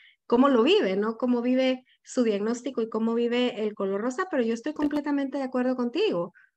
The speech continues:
O sea, el ser mujer, por supuesto que va más allá de un color. El ser mujer va más allá, y todas lo sabemos, pero toma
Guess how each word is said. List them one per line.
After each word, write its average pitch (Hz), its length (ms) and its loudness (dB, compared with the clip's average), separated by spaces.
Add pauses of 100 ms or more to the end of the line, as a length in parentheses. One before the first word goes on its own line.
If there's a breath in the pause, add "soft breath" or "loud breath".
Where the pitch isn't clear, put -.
O 233 60 -6
sea, 220 380 -2
el 220 140 0
ser 320 260 0
mujer, 370 420 0 (380)
por 254 160 -2
supuesto 349 400 -6
que 269 100 -4
va 247 120 -2
más 247 180 -2
allá 226 140 -4
de 226 100 -2
un 220 60 -2
color. 180 440 -6 (340 loud breath)
El 240 140 4
ser 302 260 4
mujer 302 460 2
va 277 100 0
más 262 260 2
allá, 254 520 2 (340)
y 202 120 -10
todas 202 180 -4
lo 208 120 -4
sabemos, 202 420 -2
pero 170 220 -6
toma 208 460 0